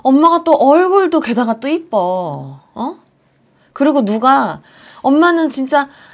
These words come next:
이게 억압적인 아껴요 있잖아. 그거였지.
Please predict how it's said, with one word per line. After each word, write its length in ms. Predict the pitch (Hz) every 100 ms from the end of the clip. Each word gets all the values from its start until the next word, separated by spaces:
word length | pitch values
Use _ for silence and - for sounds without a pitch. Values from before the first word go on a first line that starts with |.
| _ _
이게 320 | 262 269 294 -
억압적인 680 | 226 339 392 370 320 269 226
아껴요 480 | 160 - 254 233 208
있잖아. 840 | 160 170 156 143 151 143 143 147 _ _ _
그거였지. 1040 | - 240 311 277 - - 247 233 156 135